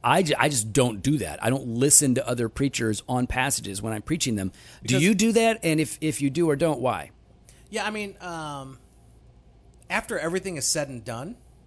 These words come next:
Speaker 2: I might take a look at somebody's
Speaker 1: So that's, that's something you would do at the end?
Speaker 2: At the
Speaker 1: The
Speaker 2: end.
Speaker 1: very, like, right before you
Speaker 2: At
Speaker 1: preach?
Speaker 2: the end. And part of it's just, like, it's kind of for the same thing with the, with the commentary, right? Is,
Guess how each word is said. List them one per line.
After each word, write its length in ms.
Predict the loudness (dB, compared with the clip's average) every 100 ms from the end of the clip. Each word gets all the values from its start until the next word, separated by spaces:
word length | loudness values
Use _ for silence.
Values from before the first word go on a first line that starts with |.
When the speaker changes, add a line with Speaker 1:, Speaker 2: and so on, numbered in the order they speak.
| -20
Speaker 2:
I 80 | -12
might 240 | -10 -10 -10
take 200 | -12 -12
a 40 |
look 460 | -12 -8 -8 -10 -16 -20 -20 -20 -18
at 140 | -12
somebody's 460 | -10 -10 -10 -12 -12
Speaker 1:
So 200 | -4 -4
that's, 380 | -4 -2 0 2
that's 120 | 0
something 200 | -2 -2
you 80 | 0
would 60 | 2
do 60 |
at 60 | 0
the 160 | -2 -4
end? 400 | 2 2 2 0
Speaker 2:
At 160 | -4 -6
the 100 | -4
Speaker 1:
The 60 | -2
Speaker 2:
end. 120 | 0
Speaker 1:
very, 260 | 0 0 -2
like, 180 | -8 -6
right 140 | -4 -4
before 280 | -4 0 2
you 60 |
Speaker 2:
At 100 | 2
Speaker 1:
preach? 140 | 0 -4
Speaker 2:
the 60 |
end. 200 | -4 -6 -10
And 140 | -6
part 160 | -4 -2
of 60 |
it's 140 | -4 -4
just, 220 | -4 -2
like, 280 | -2 -4 -8 -20 -20 -20
it's 100 | -20
kind 200 | -8 -6
of 80 | -6
for 100 | -6
the 60 | -4
same 200 | -6 -6
thing 220 | -10 -10
with 120 | -12
the, 120 | -14 -14
with 100 | -16 -14
the 40 |
commentary, 560 | -12 -12 -12 -12 -14 -12
right? 200 | -14 -12
Is, 240 | -14 -14